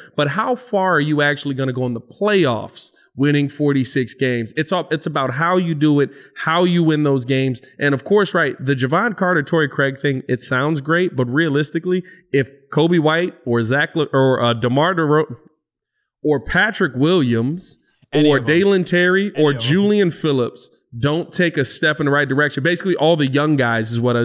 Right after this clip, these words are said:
Speaker 1: is what I was trying to say there. If they don't take a step in the right direction,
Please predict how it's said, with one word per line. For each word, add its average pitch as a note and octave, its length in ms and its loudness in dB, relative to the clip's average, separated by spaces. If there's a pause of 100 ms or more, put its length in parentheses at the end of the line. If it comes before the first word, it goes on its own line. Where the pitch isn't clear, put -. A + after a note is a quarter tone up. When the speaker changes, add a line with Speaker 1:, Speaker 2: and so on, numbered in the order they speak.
Speaker 1:
is B2 160 0
what B2 140 0
I A#2+ 80 0
was A#2 100 -4
trying B2 220 -4
to A2+ 80 -6
say D3+ 180 -2
there. A#2 220 -4 (240)
If C#3 100 -4
they F#3+ 80 0
don't A#3 140 2
take G#3+ 140 0
a F3+ 40 2
step G3 240 -2
in F3 60 -2
the D3+ 40 2
right E3 160 2
direction, F3+ 540 -2